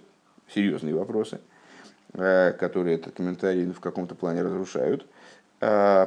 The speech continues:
поэтому Раши предлагает Ребе так пойти, э, приводит второй комментарий, который этим недостатком не страдает,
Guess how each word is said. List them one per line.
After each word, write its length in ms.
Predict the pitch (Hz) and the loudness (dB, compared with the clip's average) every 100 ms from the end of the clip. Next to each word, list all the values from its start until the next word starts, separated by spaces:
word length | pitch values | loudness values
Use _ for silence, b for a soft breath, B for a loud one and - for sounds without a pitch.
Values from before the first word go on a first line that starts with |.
| - | 8
поэтому 720 | 113 135 170 135 104 92 90 | 8 10 8 4 2 0 2
Раши 420 | 127 214 247 - | 4 6 4 2
предлагает 640 | - 101 98 95 92 82 92 | -4 0 0 4 4 2 0
Ребе 220 | 87 85 | 0 0
так 180 | 78 - | -2 -4
пойти, 400 | 71 - - - b b b | -8 -6 -10 -12 b b b
э, 560 | - - - 101 - 104 - | -10 -4 -2 -2 -2 -4 0
приводит 420 | 110 113 170 190 | 2 2 2 2
второй 380 | - 196 208 143 | 8 8 8 6
комментарий, 640 | 107 98 92 80 67 64 - _ - - - - - | 2 0 0 -2 -4 -6 -14 _ -20 -20 -20 -20 -4
который 380 | - - 185 160 | -2 2 4 4
этим 240 | 156 147 | 2 0
недостатком 500 | 123 107 147 143 135 | 2 2 2 -2 0
не 60 | 131 | -2
страдает, 580 | 123 139 135 92 65 | 4 4 6 4 2